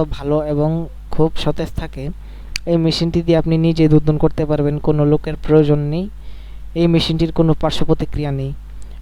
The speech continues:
ভিউয়ার্স, এটি হচ্ছে তুরস্কের সিঙ্গেল মিল্কিং মেশিন, মানে আপনারা এই মেশিনটি দিয়ে একটির পর একটি গাভী থেকে দুধ দহন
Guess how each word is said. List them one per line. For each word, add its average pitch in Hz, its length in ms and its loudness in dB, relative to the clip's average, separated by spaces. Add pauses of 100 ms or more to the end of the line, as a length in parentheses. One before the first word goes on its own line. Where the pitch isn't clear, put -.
(120)
ভিউয়ার্স, 160 460 4 (560)
এটি 165 180 0
হচ্ছে - 240 4 (160)
তুরস্কের 175 480 2
সিঙ্গেল 156 380 0
মিল্কিং 160 360 0
মেশিন, 147 220 -2 (100)
মানে 143 160 -2 (100)
আপনারা 151 340 -2
এই 151 120 0
মেশিনটি 151 340 -2 (100)
দিয়ে 147 180 0 (580)
একটির 160 280 -4
পর 160 180 8
একটি - 220 -4
গাভী 151 220 2
থেকে 147 240 4
দুধ 147 160 8
দহন 147 140 4